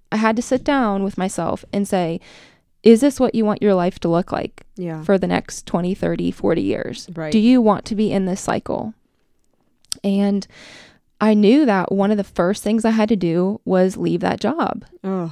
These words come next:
Speaker 1: Becau-, and that was really hard because
Speaker 2: Yeah,
Speaker 1: it was
Speaker 2: that's
Speaker 1: a great
Speaker 2: such,
Speaker 1: job.
Speaker 2: such a tough decision to
Speaker 1: Yeah, it
Speaker 2: make.
Speaker 1: was a great job. You know, like I said, I was a newlywed, and it was, things were really well on paper, but
Speaker 2: Mm-hmm.
Speaker 1: in person, I was completely suffering.
Speaker 2: Yeah.
Speaker 1: And I knew that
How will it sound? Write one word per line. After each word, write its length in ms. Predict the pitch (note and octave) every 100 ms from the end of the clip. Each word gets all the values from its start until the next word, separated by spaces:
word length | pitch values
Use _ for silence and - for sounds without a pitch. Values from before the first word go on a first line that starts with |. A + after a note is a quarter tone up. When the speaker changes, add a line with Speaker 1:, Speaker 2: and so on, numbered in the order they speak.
| -
Speaker 1:
Becau-, 340 | A3 A#3 G#3 -
and 120 | A3
that 120 | A3+
was 160 | D#4 D#4+
really 200 | E4+ F4
hard 480 | B3+ A3 C#4+ D#3 D3
because 340 | G#3 F#3+ A3
Speaker 2:
Yeah, 40 | B3
Speaker 1:
it 20 |
was 140 | A3+ A3+
Speaker 2:
that's 120 | A#3+
Speaker 1:
a 20 |
great 260 | A3 F#3 C4+
Speaker 2:
such, 40 |
Speaker 1:
job. 440 | G3 G#3 D4+ A#3+ C#4
Speaker 2:
such 300 | E4+ D4 -
a 40 |
tough 240 | D4+ F3+ -
decision 380 | E3 E3 E3+ D#3+
to 40 |
Speaker 1:
Yeah, 140 | D4 E4+
it 40 |
Speaker 2:
make. 40 | A3
Speaker 1:
was 160 | B3+
a 80 | D4
great 300 | C4 A#3+ D#4
job. 380 | - G3 G3 B3 - -
You 120 | A3
know, 220 | G3 F#3 -
like 160 | G3+
I 40 | G#3
said, 200 | - F#3+
I 60 |
was 140 | F3+ G3
a 40 |
newlywed, 600 | F#3+ F3 F3 F#3+ G#3 A#3 B3 -
and 420 | G#3 F#3+ F#3 F#3 - - - _ _ -
it 80 | G#3
was, 320 | G#3 G3 - _ _
things 220 | - A3 A3+
were 120 | A#3
really 300 | F#3+ G3+ A3
well 320 | G3 E3+ G3
on 200 | - F#3
paper, 560 | - E3+ G3 A3 C#4 E4+
but 400 | F3+ G3 F3+ E3+
Speaker 2:
Mm-hmm. 80 | D#3+ _ -
Speaker 1:
in 160 | G3+
person, 440 | G3+ G#3 G3 B3+ C#4
I 140 | - F#3
was 300 | F#3+ F#3+ -
completely 420 | - G3+ G#3+ -
suffering. 720 | F#3+ - G3+ - - - -
Speaker 2:
Yeah. 180 | F#3 D#3+ D#3
Speaker 1:
And 100 | G#3
I 80 |
knew 280 | G#3 G#3 G#3+
that 300 | G#3+ G3 F#3